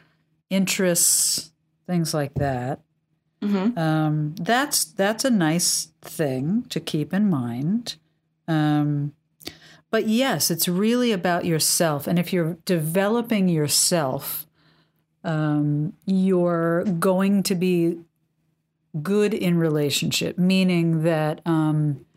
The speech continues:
Speaker 1: if we expect too much from our partner, if we expect our, imp-, our partner to entertain us or, uh, you know, keep us interested in, in life and the world, then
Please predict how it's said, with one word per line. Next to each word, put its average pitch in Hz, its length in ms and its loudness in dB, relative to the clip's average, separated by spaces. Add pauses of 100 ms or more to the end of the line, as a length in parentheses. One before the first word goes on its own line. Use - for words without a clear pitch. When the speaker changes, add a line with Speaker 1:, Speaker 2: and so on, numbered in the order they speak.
(600)
Speaker 1:
if 196 280 -2
we 226 540 0 (140)
expect - 760 -2
too 240 200 0
much 214 320 2
from 180 220 2
our 160 140 0
partner, 170 400 -2
if - 120 -4
we 170 180 2
expect 185 500 -2
our, 170 240 -2
imp-, 185 340 -2
our 185 220 -2
partner 247 380 0
to - 200 -2
entertain 170 540 2
us 156 260 -2
or, 156 380 0 (480)
uh, 156 320 0 (120)
you 180 160 0
know, 147 200 2
keep 214 320 0
us 165 200 -2
interested 170 600 0
in, 147 340 0
in 156 220 2
life 156 340 0
and 151 120 0
the 147 80 0
world, 151 420 0
then 160 260 2